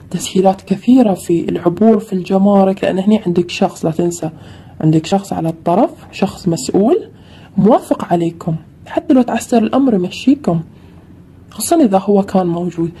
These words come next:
هني النصيحة لك أو التحذير أمامك، إن ما تقدر تحمل معاك أو تطلع أحد على طريقتك، لا تمشي وتتحدث أمام الناس، لا تمشي وتتفاخر أمام الناس،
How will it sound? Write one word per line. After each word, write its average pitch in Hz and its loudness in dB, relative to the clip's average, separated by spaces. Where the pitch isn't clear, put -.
هني 196 2
النصيحة 180 2
لك 175 -2
أو 175 0
التحذير 214 0
أمامك، 170 -6
إن 185 4
ما 190 2
تقدر 180 -4
تحمل 180 -2
معاك 175 0
أو 170 0
تطلع 220 0
أحد 220 -2
على 175 0
طريقتك، 202 -2
لا 208 4
تمشي 285 0
وتتحدث 196 -2
أمام 170 0
الناس، 165 -2
لا 208 4
تمشي 233 2
وتتفاخر 202 -4
أمام 175 0
الناس، 165 -2